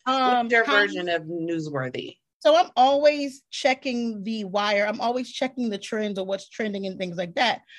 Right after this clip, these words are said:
Speaker 1: So that's, you know, tying it into something that's current, that's newsworthy. Doing things that are, um, extraordinary, that's newsworthy. We have three, four, three, four million, uh, life coaches.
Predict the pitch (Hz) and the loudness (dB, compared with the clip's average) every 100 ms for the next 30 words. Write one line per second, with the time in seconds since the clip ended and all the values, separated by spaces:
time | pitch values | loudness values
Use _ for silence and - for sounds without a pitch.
0 | - - 262 311 349 - 240 262 330 269 | -12 -2 2 4 2 -2 -10 -4 -2 -4
1 | - 311 339 320 277 277 269 - 262 254 | -2 0 2 2 2 0 -2 -4 -2 0
2 | 254 233 208 - _ - 247 262 285 - | -2 0 -2 -4 _ -4 0 0 -2 -4
3 | _ _ _ _ _ - 220 247 - 240 | _ _ _ _ _ -4 -2 -2 0 0
4 | 247 202 190 175 170 175 - - _ 208 | 0 -2 -2 -4 -6 -16 -18 -20 _ -8
5 | 202 330 359 - 302 294 240 247 247 - | -4 -2 -2 -2 -2 -2 0 4 4 2
6 | 226 226 226 - 220 208 202 208 220 - | 0 2 0 0 -2 0 -4 -6 -12 -4
7 | 262 262 - - 247 254 269 277 277 294 | -2 -2 -4 -2 0 0 0 2 0 -2
8 | 294 _ _ _ - 233 233 254 254 240 | -8 _ _ _ -4 -2 2 2 2 0
9 | 196 208 - - - - - _ _ _ | -2 -6 -6 -18 -20 -20 -20 _ _ _
10 | 233 311 359 269 226 190 - _ 262 320 | -4 0 2 4 2 -2 -6 _ -6 -6
11 | 339 427 269 269 269 302 349 339 311 277 | -4 4 6 6 2 -4 -4 -4 2 6
12 | 262 240 262 254 240 233 226 208 196 220 | 6 4 2 2 -2 -2 2 4 4 2
13 | 220 220 196 180 143 156 - _ | 0 0 -2 -2 -4 -16 -18 _